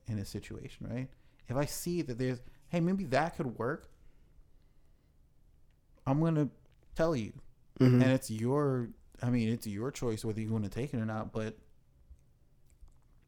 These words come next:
Speaker 1: you have to understand when someone is trying to tell you something that is coming from a place of wanting to improve.
Speaker 2: Yeah.
Speaker 1: Versus
Speaker 2: You should
Speaker 1: some
Speaker 2: want, you should
Speaker 1: people
Speaker 2: want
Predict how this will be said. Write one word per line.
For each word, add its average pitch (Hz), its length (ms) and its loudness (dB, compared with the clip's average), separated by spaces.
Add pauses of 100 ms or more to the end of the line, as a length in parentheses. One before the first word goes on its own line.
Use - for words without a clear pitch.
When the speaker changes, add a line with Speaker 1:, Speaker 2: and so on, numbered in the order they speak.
(440)
Speaker 1:
you 139 220 2
have 160 220 2
to 139 100 0
understand 131 480 4
when 110 100 2
someone 127 300 2
is 113 180 -4
trying 113 400 0
to 110 340 -4 (400)
tell 120 220 0
you 123 120 -2
something 151 540 0 (960)
that 120 200 0
is 107 140 -4
coming 117 380 2
from 113 340 -2
a 107 60 -6
place 113 440 -2
of 101 540 -4 (1300)
wanting 110 440 0
to - 140 -4
improve. 101 400 -2 (140)
Speaker 2:
Yeah. 120 340 8 (260)
Speaker 1:
Versus 110 340 0
Speaker 2:
You 131 60 10
should 180 120 12
Speaker 1:
some 147 80 12
Speaker 2:
want, 160 180 12
you 147 60 10
should 151 140 10
Speaker 1:
people 131 120 12
Speaker 2:
want 165 240 10